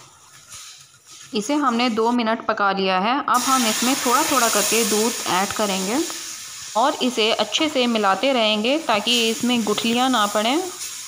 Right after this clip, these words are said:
और एक creamy सी sauce बनके तैयार हो जाए। आप देखेंगे guys, दो से तीन मिनट के अंदर ही हमारी creamy सी sauce बनके तैयार हो जाएगी। हमारी creamy sauce तैयार है।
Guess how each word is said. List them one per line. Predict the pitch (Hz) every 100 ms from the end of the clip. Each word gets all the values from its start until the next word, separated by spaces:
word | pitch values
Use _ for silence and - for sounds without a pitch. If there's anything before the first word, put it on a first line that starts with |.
| - -
और | 208
एक | 262 -
creamy | 233 220 240 294
सी | 294
sauce | 285 220 240 240
बनके | 202 185 247 320
तैयार | 254 214 196
हो | 208
जाए। | 190 180 - 185 - _ - - - - - -
आप | 202 214 208
देखेंगे | 214 214 285 320
guys, | 302 254 277 294
दो | 226 247
से | 254 302
तीन | 285 254 269
मिनट | 254 240 -
के | 247
अंदर | 226 214 226
ही | 247
हमारी | 254 226 208 190 247 349
creamy | - 233 233 262
सी | 277
sauce | 262 226 226
बनके | 226 202 208 349
तैयार | - 240 196 202
हो | 196
जाएगी। | 180 170 165 180 185 190 - _ - - _ - _ - - -
हमारी | 202 196 202 247
creamy | 240 226 220 277
sauce | 277 226 240 -
तैयार | 233 208 190
है। | 214 233